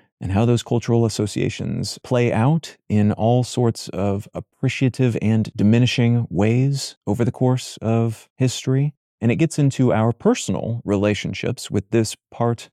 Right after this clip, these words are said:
of our body, but also what this part of our body has come to symbolize and represent in many ways, and the way it has been utilized and appropriated over the years.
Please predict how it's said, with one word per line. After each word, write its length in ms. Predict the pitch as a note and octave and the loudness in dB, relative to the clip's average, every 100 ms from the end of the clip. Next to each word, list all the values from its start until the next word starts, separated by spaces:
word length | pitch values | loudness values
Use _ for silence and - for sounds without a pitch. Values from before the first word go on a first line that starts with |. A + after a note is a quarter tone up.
| _ | _
of 180 | G#2 - | -2 -2
our 240 | G2+ G2+ | -2 -2
body, 540 | G#2 A#2 E3+ A#2+ - - | 0 0 0 0 -4 -6
but 100 | - | -2
also 640 | A#2 F#3 G3 - - - F#2+ | 2 2 0 -4 -6 -8 -8
what 180 | - A2 | -4 -4
this 120 | G2 | -4
part 200 | - A2 | -2 -2
of 80 | G2 | 0
our 100 | G#2 | 0
body 280 | G2 F2+ G#2 | 0 -2 -2
has 200 | F2+ - | -4 -6
come 280 | - D2+ F#2+ | -8 -8 -8
to 480 | - - - - A2 | -8 -6 -6 -8 -12
symbolize 880 | - - F3 C3 - - - - - | -12 0 2 2 0 -6 -10 -12 -6
and 220 | G2 G2+ | -4 -4
represent 840 | F#2+ G2 A#2 - G#2+ G2+ C#3+ C3 - | -4 -2 -2 -2 -2 0 0 0 -2
in 240 | - D#2 | -8 -6
many 180 | D2 - | -6 -6
ways, 460 | - - - - - _ | -6 -6 -6 -10 -12 _
and 120 | - G#2+ | 2 4
the 40 | |
way 220 | A#2 A2+ | 6 4
it 80 | G#2 | 2
has 220 | A2 G#2 | 2 0
been 400 | - C#2 B1+ G2+ | -2 -4 -4 -6
utilized 800 | - F#2+ C3 C3+ C3 B2+ B2+ A#2 - | -4 2 4 4 4 4 2 0 -4
and 160 | F#2 F#2 | -2 -2
appropriated 760 | - C3+ - C3 B2 B2+ A#2+ - | 0 -2 2 2 4 2 2 0
over 200 | A2+ A2+ | 0 2
the 120 | A2+ | 4
years. 440 | A2 A2+ A2+ G#2+ | 4 4 2 -2